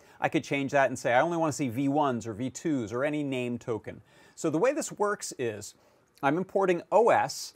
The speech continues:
and that allows me to do some of these sorting and listing of directories. So I build this list called My Files, and in it is anything that meets this search. First of all, we list the directory,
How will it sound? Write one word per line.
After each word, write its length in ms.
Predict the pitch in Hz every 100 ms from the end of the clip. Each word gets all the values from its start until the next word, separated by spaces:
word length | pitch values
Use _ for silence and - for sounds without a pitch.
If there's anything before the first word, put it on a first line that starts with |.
| _ _
and 160 | 131 139
that 140 | 180
allows 360 | 240 185 160 160
me 140 | 175
to 160 | 170 196
do 420 | 131 143 139 143
some 220 | 139 156
of 100 | 165
these 320 | 135 135 120 -
sorting 680 | - - 180 185 185 180 180
and 200 | 139 123
listing 540 | 143 175 - 151 147
of 240 | - 123
directories. 720 | 101 117 107 - 120 127 180 -
So 200 | - 143
I 100 | 131
build 360 | 131 190 214 185
this 320 | 170 151 - - _ _
list 320 | 147 180 -
called 280 | - 120 107
My 200 | 127 117
Files, 520 | - 131 147 196 - - - _
and 160 | 139 151
in 180 | 220
it 180 | 247 233 -
is 260 | 147 135 139
anything 840 | 160 240 247 - 180 170 175 123
that 400 | 139 135 127 -
meets 460 | 131 143 214 - 156
this 280 | 117 160 -
search. 600 | - - 165 147 - -
First 320 | - 147 -
of 80 | 143
all, 200 | 139 131
we 100 | 120
list 300 | 135 135 -
the 60 | 165
directory, 640 | 131 110 - 117 117 127